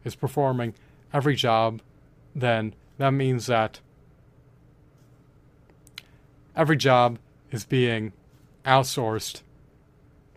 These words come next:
to an artificial superintelligence machine, which is the quintessential worker. An artificial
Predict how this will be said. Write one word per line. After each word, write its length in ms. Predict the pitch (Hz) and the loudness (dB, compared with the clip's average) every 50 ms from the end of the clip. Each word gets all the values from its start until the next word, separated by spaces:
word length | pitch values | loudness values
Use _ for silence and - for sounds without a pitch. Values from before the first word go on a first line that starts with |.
| _ - - - _ _ - | _ -20 -20 -20 _ _ -12
to 400 | - - 151 147 143 127 113 104 - - - _ _ - - - _ _ _ _ _ _ _ - - - | -4 0 4 4 4 4 2 -2 -8 -14 -20 _ _ -20 -20 -20 _ _ _ _ _ _ _ -20 -12 -10
an 100 | 139 139 | -8 -2
artificial 720 | - 143 139 139 131 135 139 123 - - 120 113 110 - - _ _ _ | 2 2 2 2 0 -2 -4 -2 -2 -2 -2 -2 -4 -6 -12 _ _ _
superintelligence 840 | - - 156 139 135 131 117 - 131 123 113 - 120 113 107 - - - - - - | -6 -4 -2 -2 -2 -2 -2 -4 -4 -6 -4 -6 -8 -8 -8 -10 -16 -20 -20 -8 -4
machine, 500 | 135 127 - - 156 139 127 117 110 104 - _ - _ _ _ _ _ _ _ | -2 -2 0 0 0 -2 -2 -2 -4 -8 -12 _ -20 _ _ _ _ _ _ _
which 180 | - 151 - - | -8 -6 0 0
is 340 | 147 135 127 117 113 - - - _ _ _ _ _ _ _ - _ _ _ _ | 2 2 2 0 -4 -8 -12 -16 _ _ _ _ _ _ _ -20 _ _ _ _
the 80 | - 135 | -10 -8
quintessential 760 | - - 156 127 127 123 - 143 123 - - 120 107 107 - - _ - | -4 -2 -2 -2 -2 -4 -4 -4 -4 -4 -4 -4 -4 -6 -8 -14 _ -2
worker. 480 | 117 117 117 110 - - 104 98 92 - _ _ _ _ _ _ _ _ _ _ - _ _ _ _ _ _ _ _ - - | 0 0 0 0 -2 -4 -4 -4 -6 -10 _ _ _ _ _ _ _ _ _ _ -20 _ _ _ _ _ _ _ _ -14 -10
An 100 | 135 139 | -8 0
artificial 680 | - 165 170 175 156 - 160 143 - 151 131 123 120 | 2 4 4 4 2 -2 -2 -2 0 0 0 -2 -2